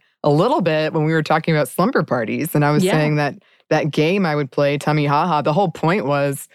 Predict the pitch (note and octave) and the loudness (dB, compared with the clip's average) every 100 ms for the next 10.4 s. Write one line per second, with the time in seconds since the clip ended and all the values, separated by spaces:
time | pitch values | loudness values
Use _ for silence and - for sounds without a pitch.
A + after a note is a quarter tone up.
0 | _ _ _ _ - D3 D#3 E3+ - E3+ | _ _ _ _ -6 0 0 0 0 0
1 | E3 D#3 - D3 D3 F3 C#3+ E3 D3 D3 | 2 0 0 -2 -2 -4 0 0 0 0
2 | F3 - C#3 C3+ E3 D3+ C#3+ D#3 D#3 D3+ | 0 -2 -4 0 0 0 0 2 2 2
3 | D3 D3 C#3+ _ _ _ _ _ - - | 2 0 -4 _ _ _ _ _ -10 0
4 | D3+ C3+ D#3 - - F#3 G3+ _ _ _ | 0 2 0 -2 -8 -8 -8 _ _ _
5 | E3 D#3+ - - _ _ _ _ - G3 | -4 -4 -4 -12 _ _ _ _ -4 -4
6 | G3 B3+ G3+ F3 D3+ D#3+ - D#3 - D#3 | -2 -2 -2 -4 -2 -2 -2 -4 -6 -12
7 | D3 - E3 D4 - A#4 A4 G#3 C#3+ _ | -14 -8 -4 -4 -4 -4 -2 -2 -6 _
8 | - F#3+ - E3 D#3 D#3+ - _ _ _ | -8 -8 -2 -2 0 -4 -14 _ _ _
9 | _ _ _ - D#3+ F#3+ F#3+ D3+ F#3 G#3+ | _ _ _ -6 -4 -4 -4 -4 -4 -2
10 | G#3+ A3+ E3+ D3 | -4 -2 -2 -4